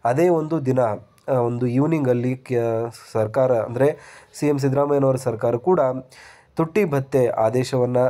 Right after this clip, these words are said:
ಜಾರಿ ಮಾಡುವ ಮುಖಾಂತರ ರಾಜ್ಯದ ಸರ್ಕಾರಿ ನೌಕರರಿಗೆ ಸಿಹಿ ಸುದ್ದಿಯನ್ನ ನೀಡ್ತಾರೆ. So ಈ ಒಂದು ಟೈಮಲ್ಲಿಯೂ ಕೂಡ, ಆ, ಸು-, ತುಂಬಾ ಸಂಭಾವನೆಗಳು ದಟ್ಟವಾಗಿರುವಂಥದ್ದು ರಾಜ್ಯ ಸರ್ಕಾರಿ ನೌಕರರಿಗೆ.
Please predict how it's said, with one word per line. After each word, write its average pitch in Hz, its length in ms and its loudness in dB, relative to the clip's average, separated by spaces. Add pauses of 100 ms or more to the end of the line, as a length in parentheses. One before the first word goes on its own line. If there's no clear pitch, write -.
ಜಾರಿ 123 280 2
ಮಾಡುವ 123 260 0
ಮುಖಾಂತರ 135 500 -2 (160)
ರಾಜ್ಯದ 131 400 0
ಸರ್ಕಾರಿ 117 480 -2
ನೌಕರರಿಗೆ 117 580 -2
ಸಿಹಿ 113 300 -6
ಸುದ್ದಿಯನ್ನ 113 420 -4
ನೀಡ್ತಾರೆ. 107 540 0 (420)
So 135 60 0
ಈ 131 40 2
ಒಂದು 151 240 2
ಟೈಮಲ್ಲಿಯೂ 143 460 0
ಕೂಡ, 160 220 -2
ಆ, 135 800 -2
ಸು-, 135 300 -8
ತುಂಬಾ 160 240 2
ಸಂಭಾವನೆಗಳು 135 840 0
ದಟ್ಟವಾಗಿರುವಂಥದ್ದು 131 1040 0
ರಾಜ್ಯ 113 260 -2
ಸರ್ಕಾರಿ 123 420 -2
ನೌಕರರಿಗೆ. 123 760 -2